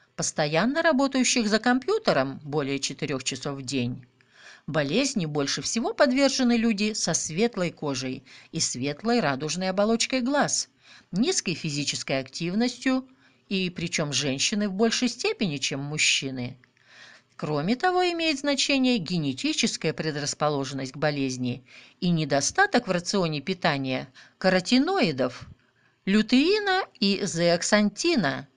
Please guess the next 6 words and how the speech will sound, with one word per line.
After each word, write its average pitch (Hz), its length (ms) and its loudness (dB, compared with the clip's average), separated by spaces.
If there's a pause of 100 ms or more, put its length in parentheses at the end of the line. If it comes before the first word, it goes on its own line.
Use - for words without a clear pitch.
(300)
содержащихся 156 1000 0
в 127 40 -10
зелёных 151 760 0
и 160 80 -2
жёлтых 143 500 -4
овощах, 254 680 2